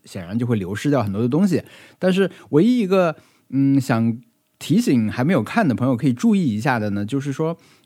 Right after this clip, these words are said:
嗯，这个漫画它是在，你在网页上如果打开它的免费网页的话，当然那个网页上只有日文版啊，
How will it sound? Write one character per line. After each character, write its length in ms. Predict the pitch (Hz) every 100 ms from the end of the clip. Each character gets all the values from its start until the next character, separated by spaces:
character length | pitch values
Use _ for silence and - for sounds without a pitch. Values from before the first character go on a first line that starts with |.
| -
嗯， 280 | 120 120 120
这 120 | 226
个 80 | 196
漫 280 | 208 196 180
画 180 | 196
它 320 | 131 - 170 175
是 540 | - - 170 143 117
在， 500 | 110 170 143 120 107
你 120 | 120
在 100 | 123
网 240 | 180 123 117
页 100 | 180
上 200 | 185 143
如 100 | 131
果 100 | 135 123 _
打 140 | 95
开 120 | 98 135
它 140 | 143
的 80 | 135
免 320 | 113 90 104
费 100 | 139
网 180 | 113 90
页 100 | 120
的 60 | 104
话， 100 | 101
当 100 | 123
然 80 |
那 80 | 139
个 80 | 139
网 160 | 101 95
页 60 |
上 160 | 113 110
只 100 | 113
有 60 |
日 120 | 107 131
文 140 | 98
版 140 | 101
啊， 140 | -